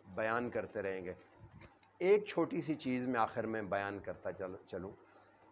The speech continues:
कि हम जिसे वेस्ट कहते हैं, ये आज से पाँच सौ साल पहले इसका स्टार्ट हुआ। कोलंबस ने नई दुनिया दरियाफ्त की,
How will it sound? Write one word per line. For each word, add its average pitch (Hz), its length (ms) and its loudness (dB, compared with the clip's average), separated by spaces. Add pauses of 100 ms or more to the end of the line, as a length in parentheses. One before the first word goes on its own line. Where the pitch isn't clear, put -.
कि 120 120 -2
हम 165 520 4 (140)
जिसे 139 300 -2
वेस्ट 147 420 0
कहते 123 280 -2
हैं, 95 240 -4 (320)
ये 123 100 0
आज 131 160 6
से - 140 -6 (140)
पाँच 165 360 4
सौ 165 240 2
साल 120 300 2 (120)
पहले 107 340 2 (920)
इसका 117 260 -6
स्टार्ट 113 380 4
हुआ। 90 160 -2 (100)
कोलंबस 107 500 -2
ने 107 100 -2
नई 101 220 -2
दुनिया 104 340 -4
दरियाफ्त 98 460 -2
की, 95 360 -8